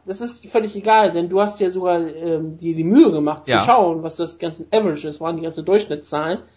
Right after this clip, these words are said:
Speaker 2: Ich
Speaker 1: die
Speaker 2: wollte
Speaker 1: die U F C
Speaker 2: eigentlich
Speaker 1: erzielt hat.
Speaker 2: Genau.
Speaker 1: Und es ist relativ eindeutig, dass wir, Grund-, wenn wir solche Aussagen treffen, dann meinen wir die U F C als, ähm, wir beziehen uns nur auf die U F C.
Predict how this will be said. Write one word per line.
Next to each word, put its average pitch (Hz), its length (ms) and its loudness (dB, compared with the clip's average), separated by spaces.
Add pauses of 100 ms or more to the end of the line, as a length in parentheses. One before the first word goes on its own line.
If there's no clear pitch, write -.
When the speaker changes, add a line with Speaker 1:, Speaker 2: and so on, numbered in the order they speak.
(120)
Speaker 2:
Ich - 120 -16
Speaker 1:
die - 60 -8
Speaker 2:
wollte 160 160 2
Speaker 1:
die 165 60 6
U - 20 8
F 151 60 0
C 147 60 -6
Speaker 2:
eigentlich 165 140 2
Speaker 1:
erzielt 175 480 -2
hat. 220 200 -2 (280)
Speaker 2:
Genau. 113 160 -2
Speaker 1:
Und 190 280 2 (960)
es 190 160 0
ist 196 240 -6
relativ 214 400 2
eindeutig, 196 380 4
dass 165 200 -4
wir, 196 400 0 (160)
Grund-, 180 320 -2
wenn 185 220 2
wir 196 80 6
solche 190 420 0
Aussagen 165 460 2
treffen, 180 380 -6 (260)
dann 156 160 4
meinen 196 320 4
wir 196 120 4
die 185 220 -4
U 185 60 -2
F 180 80 -12
C - 340 -8
als, - 480 -6
ähm, 165 400 -6
wir 175 260 0
beziehen 233 380 -2
uns 202 160 2
nur 202 220 6
auf 190 160 2
die 180 260 -4
U 180 60 -2
F 175 100 -4
C. 196 400 -4